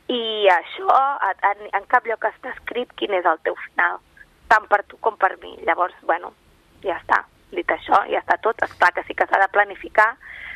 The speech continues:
és clar que sí que s'ha de... que fas molt bé d'empoderar-te d'aquesta manera, no? De, de, de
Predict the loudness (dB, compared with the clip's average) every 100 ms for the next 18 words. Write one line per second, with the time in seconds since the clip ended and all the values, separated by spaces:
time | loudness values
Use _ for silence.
0 | -4 0 4 4 2 -8 -4 -2 2 2
1 | 2 2 0 -4 -10 -20 -20 _ 0 0
2 | 0 -6 -10 2 2 2 -4 -6 -4 -2
3 | -2 -4 -4 -2 -2 -4 -6 -6 -6 0
4 | 2 2 -2 -4 -2 -2 0 0 2 2
5 | 2